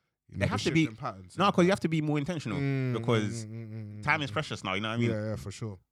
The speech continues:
Speaker 2: Um, the sexual marketplace is,
Speaker 1: Mm.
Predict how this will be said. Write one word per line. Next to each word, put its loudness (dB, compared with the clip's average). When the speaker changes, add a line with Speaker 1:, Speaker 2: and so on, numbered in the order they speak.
Speaker 2:
Um, -4
the -20
sexual -6
marketplace 0
is, -2
Speaker 1:
Mm. -6